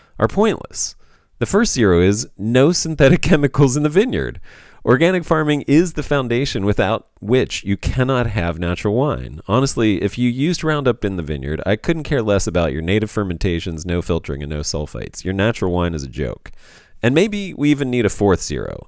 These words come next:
Zero exploitation. If your pet nat was made from grapes that were grown by indentured servants,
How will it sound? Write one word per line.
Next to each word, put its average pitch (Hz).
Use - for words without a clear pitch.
Zero 156
exploitation. 95
If -
your 190
pet -
nat 110
was 98
made 113
from 98
grapes 120
that -
were 85
grown 98
by 90
indentured 90
servants, 98